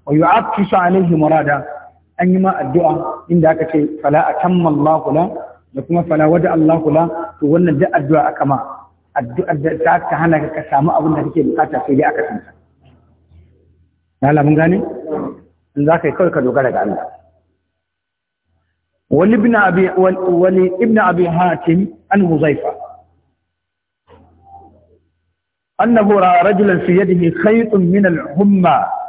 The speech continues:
فقطعه وتلا قوله تعالى: "وما يؤمن أكثرهم بالله إلا هم مشركون." Cewa, kamar yadda Ibn Abi Hatim ya rawaito daga Huzaifa,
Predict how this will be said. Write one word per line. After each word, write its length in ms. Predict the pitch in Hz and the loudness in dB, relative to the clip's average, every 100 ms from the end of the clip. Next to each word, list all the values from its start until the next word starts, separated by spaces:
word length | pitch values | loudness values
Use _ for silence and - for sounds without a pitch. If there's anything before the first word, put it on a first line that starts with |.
| - _ _ _ - | -16 _ _ _ -4
فقطعه 680 | 147 - 202 - 165 175 196 - - - _ - | -2 0 0 2 0 2 0 -2 -12 -20 _ -4
وتلا 360 | 147 185 170 | 0 2 2
قوله 540 | 175 190 185 160 160 - | 2 0 2 2 0 0
تعالى: 300 | 156 180 170 | 0 2 2
"وما 280 | 160 156 175 | 2 2 2
يؤمن 420 | 175 170 185 165 | 0 0 0 0
أكثرهم 500 | 143 - 180 170 151 | -2 -2 0 0 -2
بالله 400 | 147 156 160 160 | 0 0 0 0
إلا 180 | 160 147 147 | 0 2 0
هم 160 | 139 | -2
مشركون." 460 | 123 - 110 - 82 _ _ _ _ _ _ _ _ _ _ - - - - | -4 -6 -18 -20 _ _ _ _ _ _ _ _ _ _ _ -20 -18 -20 -6
Cewa, 480 | 180 160 156 147 139 - - - - - _ _ _ _ _ _ _ _ _ _ _ _ _ - | 0 2 4 2 -2 -8 -12 -20 -20 -20 _ _ _ _ _ _ _ _ _ _ _ _ _ 0
kamar 180 | 135 185 | 2 2
yadda 120 | 160 170 | 2 0
Ibn 80 | 185 | 0
Abi 180 | 156 156 | 0 2
Hatim 320 | 170 180 170 | 0 2 2
ya 60 | 165 | 2
rawaito 320 | 170 170 175 | 2 2 0
daga 160 | 156 143 | 0 -2
Huzaifa, 520 | 135 165 165 147 | -2 -2 0 -2